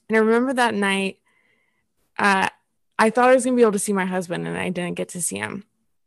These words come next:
And so I'm sitting at the end of my bed, and I'm in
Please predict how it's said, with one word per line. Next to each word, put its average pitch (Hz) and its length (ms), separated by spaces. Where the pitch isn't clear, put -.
And 202 160
so 208 140
I'm 196 160
sitting 226 360
at 233 120
the 240 80
end 214 180
of 202 280
my 196 140
bed, 185 460
and 196 160
I'm 190 180
in 202 460